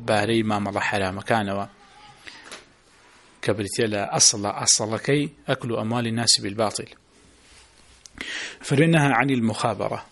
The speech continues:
مخابەڕە، مخابەڕە چییە؟ طبعا لێرە نووسەر شارح ڕەحیمەهوڵڵا قسەکانی واضح نییە. ئەنجا خۆی نادە لە قەرەی مخابەڕە. ئیتر،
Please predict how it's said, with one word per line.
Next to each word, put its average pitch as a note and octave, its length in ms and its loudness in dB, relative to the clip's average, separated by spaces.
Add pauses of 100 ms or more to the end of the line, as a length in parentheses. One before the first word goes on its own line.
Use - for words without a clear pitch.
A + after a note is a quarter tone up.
مخابەڕە، C3+ 560 4 (840)
مخابەڕە D#3 520 6
چییە؟ C3 200 6 (840)
طبعا C3+ 180 2 (100)
لێرە D3+ 280 6
نووسەر C3 300 2 (340)
شارح A#2 440 4
ڕەحیمەهوڵڵا A#2+ 600 2 (1040)
قسەکانی D3+ 540 4
واضح B2 260 0 (100)
نییە. A#2+ 160 -4 (1400)
ئەنجا C3 340 2
خۆی D3 220 2
نادە B2+ 280 4
لە A2+ 120 0
قەرەی B2 300 0
مخابەڕە. A2 520 0 (1500)
ئیتر، B2 240 -2